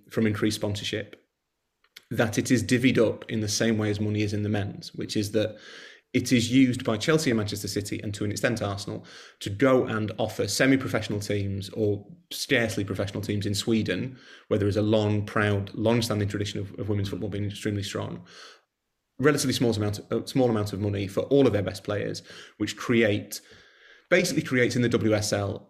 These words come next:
a, the same problem we have in the Premier League, that you have Chelsea and Man City and Arsenal, who are the big three, who are basically untouchable,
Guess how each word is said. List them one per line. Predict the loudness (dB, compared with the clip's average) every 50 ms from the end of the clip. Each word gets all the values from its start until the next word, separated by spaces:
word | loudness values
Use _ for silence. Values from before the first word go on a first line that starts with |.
| _ -4
a, | -2 0 0 0 0 -2 -6 -10 -6
the | -4 -2
same | 0 2 2 4 4 2 2
problem | 2 2 2 2 2
we | 2
have | 0 0 0 -2
in |
the | -2 -2
Premier | -2 -4 -4 -4 -4 -6
League, | -8 -10 -14 -16 -20 -20 -20 -20 -20 _ -8
that | -2 0 0 0 2
you | 0 0 0
have | 0 0 -2 0
Chelsea | 2 2 2 2 2 2
and | 2 2
Man | 0 0
City | -2 -4 -4 -2 -2
and | -2 -2
Arsenal, | -2 -4 -4 -6 -6 -6 -6
who | -2 -2 -2
are | 0
the | 0 -2
big | -2 0 0 0 0 -2
three, | -4 -4 -2 -2 0 -2 -2 -4
who | -4 -4
are | -4 -4
basically | -2 0 2 4 4 4 2 0 -2
untouchable, | -2 -2 -2 -4 -6 -8 -6 -6 -6 -6 -4 -6 -6 -8